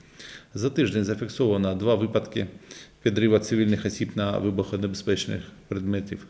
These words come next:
предметах, внаслідок яких постраждало дві цивільні особи.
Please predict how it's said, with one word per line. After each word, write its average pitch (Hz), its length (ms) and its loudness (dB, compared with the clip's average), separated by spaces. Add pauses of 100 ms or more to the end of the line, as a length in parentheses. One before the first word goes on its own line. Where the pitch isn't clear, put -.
(280)
предметах, 98 540 -2
внаслідок 107 500 -2
яких 127 380 -4 (720)
постраждало 107 760 4 (100)
дві 101 220 2
цивільні 104 400 2
особи. 87 480 0